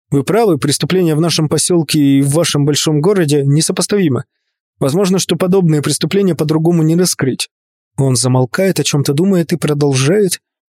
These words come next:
«Хорошо, давайте работать по-вашему. Как вы предлагаете действовать?»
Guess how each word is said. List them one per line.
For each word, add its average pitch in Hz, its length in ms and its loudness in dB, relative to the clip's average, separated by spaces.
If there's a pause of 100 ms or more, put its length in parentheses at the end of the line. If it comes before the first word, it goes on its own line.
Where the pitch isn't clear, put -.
(120)
«Хорошо, 190 360 0
давайте 175 320 0
работать 160 380 -2
по-вашему. 135 600 -2
Как 196 240 -4
вы 185 80 0
предлагаете 175 560 0
действовать?» - 500 -2